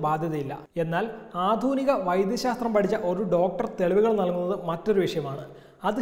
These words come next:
ശാസ്ത്രീയമാകണമെന്നും കെ പി ശശികല ടീച്ചർ പറയുന്നു. ചികിത്സാ രേഖകളടക്കം എല്ലാം പരസ്യപ്പെടുത്തണം.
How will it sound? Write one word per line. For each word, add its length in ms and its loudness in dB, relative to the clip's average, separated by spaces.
ശാസ്ത്രീയമാകണമെന്നും 1040 2
കെ 100 0
പി 160 -2
ശശികല 360 0
ടീച്ചർ 260 0
പറയുന്നു. 260 -6
ചികിത്സാ 420 0
രേഖകളടക്കം 580 2
എല്ലാം 340 2
പരസ്യപ്പെടുത്തണം. 540 -4